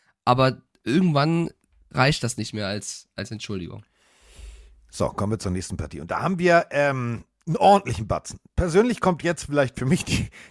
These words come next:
Speaker 2: die spannendste Sprachnachricht dieser, äh, kurzen Saison
Speaker 1: Ja.
Speaker 2: hier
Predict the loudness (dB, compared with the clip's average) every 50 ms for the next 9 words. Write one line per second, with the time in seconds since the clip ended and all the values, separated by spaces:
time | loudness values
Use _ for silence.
0 | -8 -8 -6 -6 -4 0 0 0 0 0 -2 -4 -8 -6 -4 -4 -4 -2 -2 -2
1 | -4 -4 -4 -6 -8 -10 _ -12 -8 -8 -4 -2 -4 -4 -4 -8 -10 -4 -2 -2
2 | -2 -2 -4 -10 -10 -12 _ _ -8 -6 -4 -2 0 0 0 0 0 -4 -4 -6
3 | -6 -6 -8